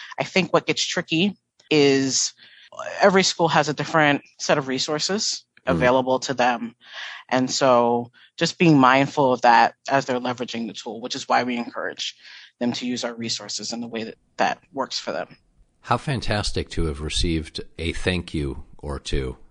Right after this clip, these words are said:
Speaker 2: That's gotta feel pretty darn good.
Speaker 1: <sighs> Yes, it,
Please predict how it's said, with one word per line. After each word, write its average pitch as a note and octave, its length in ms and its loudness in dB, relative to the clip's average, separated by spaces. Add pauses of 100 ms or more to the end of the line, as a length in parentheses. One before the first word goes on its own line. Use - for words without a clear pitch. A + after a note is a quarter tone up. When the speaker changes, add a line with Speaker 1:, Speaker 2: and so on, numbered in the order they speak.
(180)
Speaker 2:
That's - 240 -6
gotta D#2+ 220 -8
feel D2+ 480 -4 (760)
pretty D#2+ 260 -4
darn C#2+ 280 -6
good. C#2 280 -8 (240)
Speaker 1:
<sighs> - 840 -8 (440)
Yes, - 440 0 (160)
it, - 200 -10